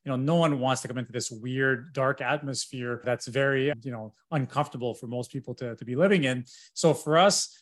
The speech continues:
what we really had to do coming up with this process, number one, is that we're very far from being a distributor. We really consider ourselves to be a manufacturer. And what we do as a manufacturer is, number one,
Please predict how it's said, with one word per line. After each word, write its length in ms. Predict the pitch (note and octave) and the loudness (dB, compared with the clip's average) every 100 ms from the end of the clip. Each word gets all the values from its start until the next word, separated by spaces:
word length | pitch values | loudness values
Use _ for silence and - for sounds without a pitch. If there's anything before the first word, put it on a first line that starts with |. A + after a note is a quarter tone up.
| _ | _
what 140 | C#3 C#3+ | 0 2
we 100 | D3 | 4
really 300 | C#3 G#3+ A#3 | 6 6 8
had 160 | G#3+ | 6
to 80 | - | 4
do 240 | A2+ F3 E3+ | 2 4 4
coming 240 | D3+ D3 | 0 -2
up 60 | C#3 | -2
with 100 | B2 | -8
this 100 | - | -4
process, 380 | D3 C3+ C3 | 0 0 0
number 200 | D3+ E3+ | 0 2
one, 280 | D#3+ D#3 D#3 | 2 2 2
is 100 | B2+ | 0
that 220 | A#2+ B2 C3+ | 0 -2 -4
we're 160 | C3 A2+ | -10 -2
very 280 | D3+ E3 | 2 2
far 240 | - C3+ B2 | 2 -2 -2
from 140 | B2 | -4
being 160 | B2 A2+ | -8 -8
a 20 | |
distributor. 580 | G#2+ G#2 - B2 A2+ A2 | -6 -6 -4 -4 -4 -6
We 120 | B2 | -4
really 240 | D3 D#3+ | 2 2
consider 380 | D#3 A#2+ C#3 C3 | 0 -4 -2 0
ourselves 340 | A#2+ - C3 - | -2 -2 -6 -4
to 60 | |
be 100 | B2 | -6
a 40 | A#2 | -2
manufacturer. 1000 | B2+ B2+ A#2 - C#3+ B2 - - G#2 G#2+ - - _ _ | 0 -2 -4 -4 0 0 -2 -16 -16 -18 -20 -20 _ _
And 100 | A#2+ A#2+ | -4 4
what 140 | F3+ | 6
we 100 | F3+ | 6
do 160 | F3 F3 | 6 6
as 120 | C#3+ | 6
a 20 | |
manufacturer 600 | C#3 B2+ A2+ D3 C#3+ C3 | 2 0 2 2 2 -4
is, 80 | A2 | -8
number 200 | C3 B2 | -6 -6
one, 380 | A#2+ C#3 D3 | -2 0 0